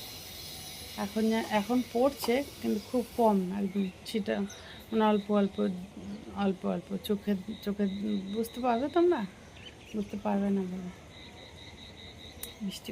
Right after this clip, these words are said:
পড়ছে। তো চা ফা খেয়েই বসে আছি, সবাই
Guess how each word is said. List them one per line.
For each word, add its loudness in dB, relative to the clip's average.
পড়ছে। -6
তো 0
চা 6
ফা 6
খেয়েই 8
বসে 2
আছি, -4
সবাই 6